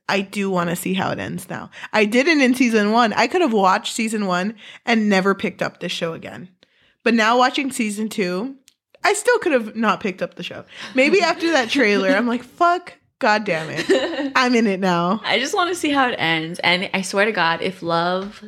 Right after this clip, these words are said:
Speaker 2: does not kill Joe at the end of season three, I'm gonna be pissed.
Speaker 1: I hella hated on, <laughs> was it? No, it was you who were like, "Millie Bobby Brown,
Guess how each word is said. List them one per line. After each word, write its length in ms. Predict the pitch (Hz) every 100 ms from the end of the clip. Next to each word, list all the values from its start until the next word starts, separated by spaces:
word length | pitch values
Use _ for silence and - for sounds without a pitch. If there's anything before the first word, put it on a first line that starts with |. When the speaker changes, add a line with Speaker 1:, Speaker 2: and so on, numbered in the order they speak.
| -
Speaker 2:
does 180 | 175 180
not 320 | 175 202 202
kill 240 | - 185
Joe 380 | 175 196 165 165
at 180 | 185 175
the 100 | 175
end 160 | 160 165
of 80 | 175
season 340 | 170 156 160
three, 160 | 156 156
I'm 120 | 165
gonna 100 | 156
be 60 |
pissed. 640 | 165 - 175 - 196 - 269 -
Speaker 1:
I 80 | 359
hella 400 | 349 247 214 220
hated 340 | 247 220 208
on, 420 | 208 208 196 - 214 - - - -
<laughs> 540 | 330 - - - - -
was 200 | 277 294
it? 260 | 392 381
No, 260 | 294 320 349
it 40 |
was 160 | 302 285
you 400 | 294 339 220 190
who 140 | 262
were 80 | 233
like, 160 | 208 220
"Millie 200 | 269 285
Bobby 280 | 262 254 247
Brown, 340 | 233 233